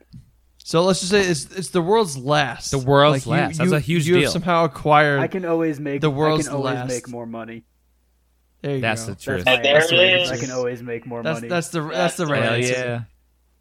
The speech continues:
Speaker 2: The answer is the Gansett Shandy. Okay. Number three.
Speaker 3: Farragher.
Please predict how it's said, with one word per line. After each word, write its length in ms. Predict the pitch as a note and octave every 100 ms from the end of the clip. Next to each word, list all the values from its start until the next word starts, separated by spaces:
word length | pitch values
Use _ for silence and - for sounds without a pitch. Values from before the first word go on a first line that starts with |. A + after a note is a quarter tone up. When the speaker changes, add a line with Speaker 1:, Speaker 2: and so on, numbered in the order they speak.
| _ _ _ _ _ _ _ -
Speaker 2:
The 60 | C3
answer 320 | C#3 C#3+ E3
is 300 | D#3+ C#3 B2
the 100 | D3
Gansett 520 | B2 A#2 A2+ A2+ A#2+
Shandy. 680 | - G#2+ G2 F2 E2 F#2+ G2+ _ _ _ _ _ _ _ _ -
Okay. 420 | G2 A#2+ F#2+ F2+ - _ _
Number 220 | C3+ C#3+
three. 480 | - C#3 C#3 C#3 C3+ - _ _ _ _
Speaker 3:
Farragher. 520 | A#2 A2+ A#2 A#2 A#2+